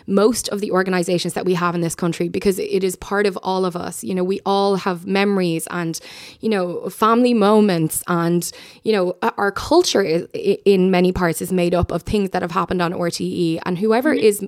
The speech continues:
Speaker 1: managing that is, is just a caretaker of an organization that is bigger than
Speaker 2: Yeah.
Speaker 1: them. So to hear that it is being so mismanaged is just heartbreaking for everyone. But for the staff who are busting their asses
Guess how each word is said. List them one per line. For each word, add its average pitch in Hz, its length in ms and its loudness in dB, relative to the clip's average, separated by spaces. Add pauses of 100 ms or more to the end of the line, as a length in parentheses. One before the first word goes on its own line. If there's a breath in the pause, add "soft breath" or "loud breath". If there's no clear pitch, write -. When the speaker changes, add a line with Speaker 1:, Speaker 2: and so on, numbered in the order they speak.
Speaker 1:
managing 202 680 0
that 151 280 -2
is, 175 240 -4
is 185 160 -2
just 262 220 -4
a 294 40 -2
caretaker 190 640 -2
of 165 80 -2
an 170 80 -2
organization 165 640 -2
that 160 100 -8
is 160 100 -8
bigger 202 300 -2
than 214 140 -6
Speaker 2:
Yeah. 151 180 -2
Speaker 1:
them. 120 160 -8 (440 loud breath)
So 208 180 0
to 226 120 2
hear 247 280 0
that 269 120 2
it 233 120 4
is 202 100 0
being 185 180 2
so 175 200 -2
mismanaged 165 320 -2 (640 loud breath)
is 208 160 0
just 294 200 -4
heartbreaking 202 500 0
for - 180 -6
everyone. 175 440 0
But - 120 -4
for 226 140 0
the 208 80 2
staff 233 460 -2
who 226 100 2
are 180 100 2 (180)
busting 302 500 0
their 233 240 -4 (120)
asses 185 680 0